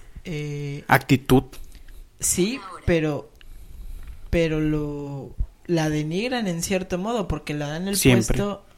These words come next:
Speaker 1: ajá, le dan el puesto a Linguini, aunque no tenga las capacidades necesarias.
Speaker 2: Ujú.
Speaker 1: O sea, se presenta el machismo en la misma película, ¿no? A pesar
Speaker 2: Así
Speaker 1: de
Speaker 2: es.
Speaker 1: que era capaz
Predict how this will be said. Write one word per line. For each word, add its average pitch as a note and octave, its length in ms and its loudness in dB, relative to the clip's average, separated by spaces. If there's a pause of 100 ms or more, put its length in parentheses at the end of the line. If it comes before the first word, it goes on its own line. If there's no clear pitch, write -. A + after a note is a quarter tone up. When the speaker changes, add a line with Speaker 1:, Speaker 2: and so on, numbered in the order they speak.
(160)
Speaker 1:
ajá, D#3 280 -2
le C#3 100 0
dan C#3+ 200 -2
el E3 120 0
puesto E3+ 380 0
a E3+ 80 2
Linguini, F3 600 0
aunque D3+ 360 -4
no G3 140 -2
tenga F3 260 0
las D#3+ 280 0
capacidades D3 840 -2
necesarias. D#3 960 -4 (420)
Speaker 2:
Ujú. A#2+ 400 0 (920)
Speaker 1:
O D3+ 120 2
sea, D3+ 400 0
se - 180 2
presenta D3+ 540 2
el F3+ 140 4
machismo D#3 520 -2
en E3+ 100 0
la C#3+ 120 -4
misma C#3+ 340 -4
película, C#3+ 580 -4
¿no? D#3+ 300 -6
A B2 160 0
pesar D3+ 220 2
Speaker 2:
Así A2 60 4
Speaker 1:
de - 60 4
Speaker 2:
es. A#2+ 60 0 (100)
Speaker 1:
que C#3+ 140 -4
era D#3+ 220 -2
capaz - 680 -4